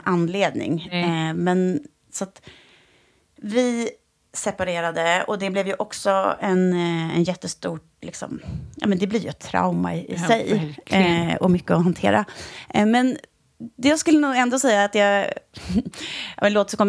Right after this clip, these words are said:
Speaker 1: men jag är ändå tacksam över att vi gjorde den här separationen, eh, för det, det fick mig att bli, eh, hel och frisk på riktigt, skulle jag säga. För då,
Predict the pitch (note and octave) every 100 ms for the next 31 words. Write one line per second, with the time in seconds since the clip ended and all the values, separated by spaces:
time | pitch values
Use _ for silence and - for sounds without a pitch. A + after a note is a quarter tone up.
0 | G#3 G#3+ C#3 G#3 A#3 A3 - A#3 A#3+ A3
1 | - G3 F#3+ G3 F#3 G3 B3+ A#3 B3 B3
2 | D#3+ - - E3 D#3+ A#2+ E3 F3 F3+ -
3 | E3+ F3 F3 F3 F3 E3+ - G#3+ F#3 A3+
4 | A3 A3 - - _ _ _ _ _ _
5 | _ _ _ - C#4+ C4 E3+ - - E3
6 | - - E3 D3+ D3 - - D3 _ E3
7 | D3+ C#3 A#2 - C3 - - - - -
8 | - - - - - G3 F3+ E3+ E3+ -
9 | F3+ - - F3+ - A#3+ - - - -
10 | A3 A#3+